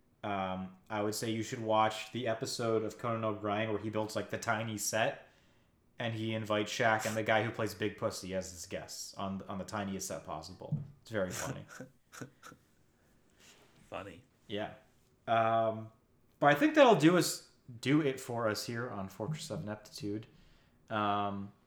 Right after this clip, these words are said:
Speaker 1: like I said, I'm your host, Mike Levito. You can find this podcast anywhere you can find podcasts. Spotify, Google Podcasts, iTunes, what have you. Uh, please like, rate, and subscribe.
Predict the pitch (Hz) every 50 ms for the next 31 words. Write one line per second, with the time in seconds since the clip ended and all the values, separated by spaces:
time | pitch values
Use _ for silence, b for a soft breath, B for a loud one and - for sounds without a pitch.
0 | _ _ - - - - 107 104 107 - - 120 104 101 95 104 107 107 98 104
1 | 104 101 - - - 104 104 - 98 98 104 113 107 107 107 151 151 139 120 -
2 | - - 135 139 147 156 151 143 143 - - 143 135 135 - - 143 139 - -
3 | - - 131 139 147 156 151 147 143 139 139 160 147 - - 135 135 131 - -
4 | 123 135 139 135 - - - - - - - - - 117 113 110 - - 107 98
5 | 113 113 104 110 104 98 110 104 101 98 - 110 101 95 - 117 113 - - 110
6 | 101 104 98 107 123 131 127 127 127 127 123 123 B B B B B B B B
7 | 120 120 110 104 - - - 185 185 156 - 113 104 127 151 156 151 - 135 139
8 | 139 135 131 123 110 - - 135 127 123 123 123 123 120